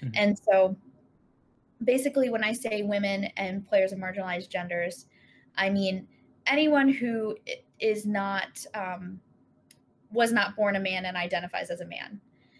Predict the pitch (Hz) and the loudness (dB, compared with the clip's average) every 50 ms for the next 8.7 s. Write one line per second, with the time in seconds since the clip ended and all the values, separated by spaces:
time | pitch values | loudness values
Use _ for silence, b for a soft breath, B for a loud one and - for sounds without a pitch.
0 | b 151 135 120 107 - - 190 180 175 - - _ _ - 214 208 202 208 220 | b -6 -6 -6 -6 -6 -6 -6 -6 -6 -8 -12 _ _ -2 0 2 2 0 0
1 | 240 247 247 247 277 247 247 254 - - 220 208 208 214 220 208 202 208 208 214 | 0 -2 0 0 -2 -2 -2 -2 0 0 0 0 0 0 0 0 0 0 -4 -6
2 | 208 - - - 214 208 - 208 196 - 180 170 170 - - - 202 202 202 196 | -6 -8 -10 -8 -8 -6 -6 -6 -4 -2 -4 -4 -4 -4 -4 -2 0 0 -2 -2
3 | - 214 214 208 208 208 202 190 190 185 175 170 175 175 180 - - - - B | -2 -4 -4 -2 0 2 2 2 2 2 2 0 0 -2 -4 -6 -10 -14 -18 B
4 | B B B B B B _ 202 185 175 170 175 180 180 - _ _ _ _ _ | B B B B B B _ -4 -2 0 0 -2 -2 -6 -8 _ _ _ _ _
5 | _ - 208 202 202 240 220 214 214 - 202 196 190 190 - - _ - - 226 | _ 0 0 0 0 0 -2 -4 0 0 2 2 2 0 -2 -6 _ -6 -4 -2
6 | 202 214 - - 190 190 196 202 196 196 196 190 190 196 190 190 - 196 202 202 | -2 -2 -2 -4 -4 -2 -2 -2 -2 0 -2 -2 -4 -4 -6 -6 -4 -2 -2 -2
7 | - - - 214 196 190 190 185 185 180 196 190 - - - - 202 196 196 - | -4 -8 -8 -6 -4 -2 -2 -2 -4 -4 -6 -8 -10 -10 -6 -4 -2 -2 -2 -2
8 | - 196 196 202 196 190 180 180 - - - - - | -2 -4 -2 -4 -4 -4 -4 -4 -6 -6 -10 -10 -10